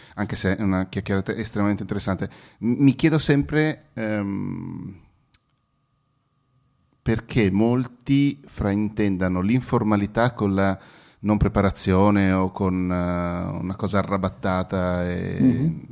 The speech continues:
Speaker 1: mi, mi stupisce sempre quella cosa lì. Come se, eh, e però si vede anche nelle email di lavoro, comunque nelle comunicazioni di lavoro, non so se è presente le, le, le email, le, che scritte, sc-, scritte che sembra un protocollo del ministero, quando devi solo
Speaker 2: Certo.
Speaker 1: chiedere, eh, "Quan-, quando ci becchiamo?"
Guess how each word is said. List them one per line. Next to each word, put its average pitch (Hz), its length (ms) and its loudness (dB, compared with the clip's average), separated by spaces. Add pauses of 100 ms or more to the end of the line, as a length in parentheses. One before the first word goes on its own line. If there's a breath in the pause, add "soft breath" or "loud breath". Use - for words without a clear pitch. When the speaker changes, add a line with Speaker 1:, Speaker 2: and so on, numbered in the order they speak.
(160)
Speaker 1:
mi, 95 320 -6
mi 107 80 -4
stupisce 156 380 -6
sempre 95 280 -6
quella 87 160 -6
cosa 90 200 -8
lì. 90 160 -8 (400 soft breath)
Come - 140 2
se, 147 160 2
eh, - 180 -4 (220)
e 135 100 -2
però 131 220 8
si 123 100 0
vede 104 160 4
anche 107 220 4
nelle 104 180 6
email 101 240 6
di 101 80 2
lavoro, 101 380 6
comunque 104 260 -2
nelle 95 140 0
comunicazioni 98 500 0
di 95 60 2
lavoro, 95 280 2
non 92 100 0
so 98 100 -6
se 98 100 -6
è - 20 -4
presente 101 360 -2 (280 loud breath)
le, 95 280 2
le, 95 160 2
le 98 120 2
email, 98 440 4 (180)
le, 98 220 -2
che 98 120 -8
scritte, 101 440 -6
sc-, - 200 -14
scritte 113 260 -2
che 104 80 2
sembra 101 280 2
un 98 140 -2
protocollo 104 420 4
del 95 140 0
ministero, 92 640 -4 (220 soft breath)
quando 98 200 -4
devi 98 160 0
solo 98 200 -2
Speaker 2:
Certo. 117 200 4
Speaker 1:
chiedere, 95 280 0 (260)
eh, - 80 -12
"Quan-, 101 240 -4
quando 120 220 4
ci 113 100 -2
becchiamo?" 107 600 -2